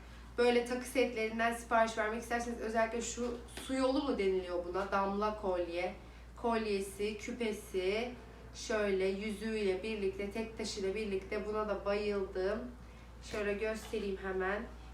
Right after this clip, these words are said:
Bir de bu seti aldım ben. Çok güzel duruyor. Zaten böyle elbiselerin, sade elbiselerin üzerine bayılarak takacağım.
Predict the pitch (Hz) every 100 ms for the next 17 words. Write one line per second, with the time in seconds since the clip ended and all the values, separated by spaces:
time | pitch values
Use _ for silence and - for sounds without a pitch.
0 | - 240 247 247 254 247 254 240 214 190
1 | 190 180 185 214 - - - - - -
2 | - - - - - - - - - -
3 | - - - 214 202 190 185 180 175 170
4 | 170 170 175 180 208 - - - 202 202
5 | 208 196 190 190 196 190 - 208 196 196
6 | - 202 196 196 190 190 - 196 190 -
7 | 202 190 185 185 196 226 226 - - -
8 | - 190 190 196 190 190 - 196 190 185
9 | 180 175 175